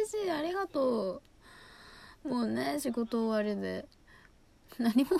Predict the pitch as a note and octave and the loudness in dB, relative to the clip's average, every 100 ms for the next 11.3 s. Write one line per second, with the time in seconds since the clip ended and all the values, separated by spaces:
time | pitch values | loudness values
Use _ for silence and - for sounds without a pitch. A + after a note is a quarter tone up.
0 | - B3 A3 E4 F#4+ G4 G#4 F#4 B3+ B3 | 0 -4 -2 -2 0 0 0 0 0 0
1 | A#3 A3+ G#3 F#3+ F#3+ A#3 G#3+ G3+ F3+ G3+ | -2 -2 -4 -4 -4 -4 -4 -4 -4 -4
2 | G#3+ - - - - - - - - - | -6 -10 -20 -20 -20 -20 -20 -20 -20 -20
3 | - A#3+ A3 A3+ G3+ G3 F#3+ F#3+ F#3+ F#3+ | -10 -4 0 2 2 0 0 -2 -2 -2
4 | G3 A3+ - G#3 G3 F#3+ F#3 F#3+ - F#3+ | -4 -4 -8 -12 -8 -4 -4 -4 -4 -6
5 | F#3+ G#3 G#3 A3+ B3+ G#3+ G3 G#3+ E4 - | -4 -4 -2 -2 0 2 2 0 -2 0
6 | F#4 F4 D4 E4+ A#4 A#4+ F#4+ - - - | 2 2 2 2 2 2 2 -2 -8 -8
7 | A#3+ A#3+ A#3 A#3+ G#3+ - F3+ F3+ G#3 - | -2 0 2 0 -4 -4 -2 -2 -4 -10
8 | - - - - - - - - - - | -20 -20 -20 -20 -20 -20 -20 -20 -20 -20
9 | - - C4+ D4 G#4 F4+ C4+ A#3+ B3 B3 | -14 -6 -4 -4 -2 2 2 4 4 2
10 | A#3+ A#3+ B3+ E4+ E4 - B3+ B3 C4+ C#4 | 0 -2 0 0 0 2 6 6 6 0
11 | C#4+ C#4+ - | -4 -4 -8